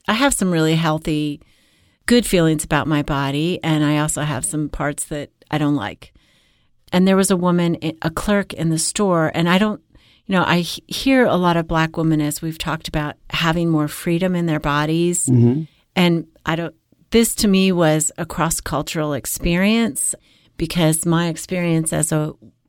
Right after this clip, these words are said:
Speaker 1: a white woman and growing up sort of in the Twiggy era, you know, was that you were always supposed to have a flat stomach. And I said to this young clerk, and this was after I had purchased everything, this was not trying to sell me something.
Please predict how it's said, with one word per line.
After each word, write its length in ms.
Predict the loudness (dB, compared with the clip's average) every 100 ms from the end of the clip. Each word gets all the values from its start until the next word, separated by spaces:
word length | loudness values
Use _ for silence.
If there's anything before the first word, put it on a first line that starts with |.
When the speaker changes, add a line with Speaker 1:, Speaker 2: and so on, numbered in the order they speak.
| _ -6
Speaker 1:
a 120 | -2
white 300 | 2 2 2
woman 500 | 4 4 4 0 -4 -2
and 340 | 0 2 -2 _ _ -6
growing 380 | 0 4 4 2
up 140 | -2 _ -20
sort 240 | -6 -4 -4
of 80 |
in 180 | -2 -2
the 60 | -2
Twiggy 460 | 0 0 2 0
era, 460 | 0 -2 -2 -6 -10 _ _ _ _ _ _ _ -2
you 140 | 2
know, 120 | 4
was 260 | 4 2 2
that 240 | -2 -4 -8 _ _ _ _ -8
you 160 | -4 -2
were 140 | 0
always 240 | 0 0
supposed 220 | -2 -6 -2
to 60 |
have 160 | -4 -4
a 80 | -6
flat 300 | -4 -6 -6
stomach. 500 | -4 -2 -2 -6 -6
And 320 | -6 -6 -10 _ _ _ _ _ -2
I 280 | 2 4 2
said 360 | 0 2 2 2
to 100 | -2
this 280 | -2 0 2
young 180 | 2
clerk, 400 | 0 -2 -2 -2
and 100 | -2
this 140 | -2 -2
was 100 | 2
after 240 | 2 4
I 100 | 4
had 180 | 4 0
purchased 480 | 0 0 -2 -2 -2
everything, 680 | 0 0 2 2 4 0 -4
this 260 | -4 -2 -2
was 180 | -2
not 360 | 2 2 2 -2
trying 240 | -2 -2
to 80 | -2
sell 280 | -2 0 2
me 200 | 4 2
something. 720 | 0 -2 0 2 2 2 -2